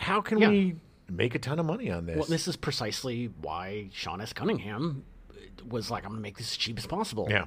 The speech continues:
Speaker 2: Because he knew he could get somebody to buy it, and he knew it would make money.
Speaker 1: Yes.
Speaker 2: Uh, and it did. It literally made back, like, almost twice its, the money that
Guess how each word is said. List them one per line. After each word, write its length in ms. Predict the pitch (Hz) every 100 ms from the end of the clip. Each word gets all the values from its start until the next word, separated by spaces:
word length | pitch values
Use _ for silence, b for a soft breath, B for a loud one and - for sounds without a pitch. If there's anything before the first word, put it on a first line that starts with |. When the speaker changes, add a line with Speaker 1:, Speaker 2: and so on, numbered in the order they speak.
| -
Speaker 2:
Because 320 | - 95 110 95
he 120 | 113
knew 180 | 104 123
he 80 | 139
could 140 | 135
get 120 | 151
somebody 220 | - 151
to 40 | 151
buy 200 | 117 104
it, 140 | 110
and 100 | -
he 80 | 104
knew 280 | 95 90 107
it 20 |
would 160 | 113 101
make 160 | 101
money. 240 | 87 62 - -
Speaker 1:
Yes. 540 | 170 277 - - - b -
Speaker 2:
Uh, 480 | 117 117 120 110 104
and 120 | - 156
it 120 | 139
did. 220 | 190 240
It 100 | 104
literally 440 | 104 143 147 151 147
made 280 | 107 131 110
back, 360 | 104 117 - - _ _ _ -
like, 120 | 113 110
almost 260 | 127 120
twice 360 | - - 147 -
its, 300 | - - -
the 120 | 117 127
money 280 | 110 160 151
that 180 | 127